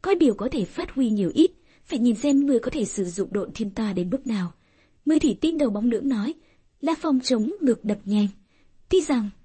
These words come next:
mình chưa đột phá trở thành cấp hành tinh, nhưng kỳ và năng lực phát huy mạnh,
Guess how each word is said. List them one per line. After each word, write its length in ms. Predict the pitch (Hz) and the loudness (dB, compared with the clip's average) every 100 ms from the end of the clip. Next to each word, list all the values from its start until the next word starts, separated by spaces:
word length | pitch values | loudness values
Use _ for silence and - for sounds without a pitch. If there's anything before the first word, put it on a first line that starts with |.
| _ _ - | _ _ 2
mình 180 | 285 | 4
chưa 140 | 240 320 | 4 4
đột 160 | 254 | 4
phá 180 | - 196 | 0 -6
trở 220 | - 254 | -2 -4
thành 200 | - 190 | -2 -6
cấp 160 | - 359 | -4 -6
hành 180 | - 196 | -4 -6
tinh, 220 | - 190 180 _ _ _ _ | -2 -4 -6 _ _ _ _
nhưng 220 | 240 254 | 4 4
kỳ 200 | 262 202 | 4 0
và 160 | 170 185 | 0 -2
năng 240 | 214 277 | 0 2
lực 180 | 240 - | 2 0
phát 200 | 320 - | -6 -2
huy 120 | 294 | 0
mạnh, 240 | 247 202 | 0 -2